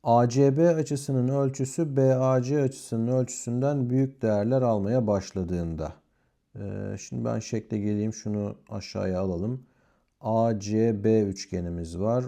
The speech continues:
On iki yirmi. Şöyle. A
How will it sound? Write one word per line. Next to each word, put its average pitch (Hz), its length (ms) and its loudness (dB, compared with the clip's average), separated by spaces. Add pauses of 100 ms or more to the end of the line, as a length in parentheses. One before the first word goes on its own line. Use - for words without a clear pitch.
On 104 160 -4
iki 90 260 -6
yirmi. 95 800 -4 (640)
Şöyle. 101 920 -10 (3750)
A 98 460 -4